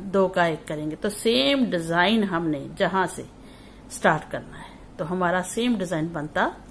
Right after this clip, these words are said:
जाएगा। तो हम दो फंदे, हाँ, पहले हमने फंदा पलटाना है और दो का एक इस तरफ करना है। हाँ, ये फंदा हमने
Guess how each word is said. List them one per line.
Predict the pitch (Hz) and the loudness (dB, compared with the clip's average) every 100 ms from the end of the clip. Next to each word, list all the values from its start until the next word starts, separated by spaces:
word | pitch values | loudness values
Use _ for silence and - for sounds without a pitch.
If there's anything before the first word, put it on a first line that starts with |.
| - - - - - - - | -20 -20 -20 -20 -20 -14 -8
जाएगा। | 175 147 131 - - - - - - | -6 -6 -8 -12 -18 -20 -20 -20 -10
तो | 185 | -4
हम | 185 185 | -2 -2
दो | 180 190 190 196 | 0 2 2 2
फंदे, | 196 196 - | -2 -2 -2
हाँ, | 185 170 - - - - - | 0 0 -2 -18 -20 -4 4
पहले | 202 233 | 6 6
हमने | 233 190 190 | 4 4 2
फंदा | 190 185 190 | 2 2 2
पलटाना | 185 160 156 147 156 | 2 -2 -4 -2 -2
है | 202 254 339 - - - - - - - - - | 0 -2 -4 -10 -20 -20 -20 -20 -20 -20 -10 0
और | 185 170 | 2 2
दो | 175 175 | 2 0
का | 175 160 | 0 0
एक | 165 156 233 320 - - - | 0 0 0 -2 -4 -14 -10
इस | 240 226 - | -4 -4 0
तरफ | 202 175 - | 0 0 -2
करना | 165 175 - | -6 -6 -8
है। | - 160 - - - - - - - - - - - - - - - - - - - - - - - - - | -12 -16 -18 -20 -20 -20 -20 -20 -20 -20 -20 -20 -20 -20 -20 -18 -18 -18 -20 -20 -20 -20 -20 -20 -20 -20 -10
हाँ, | - 202 156 - | 2 4 4 -2
ये | 214 240 | 2 4
फंदा | 262 233 247 | 4 4 6
हमने | 254 233 233 | 6 4 4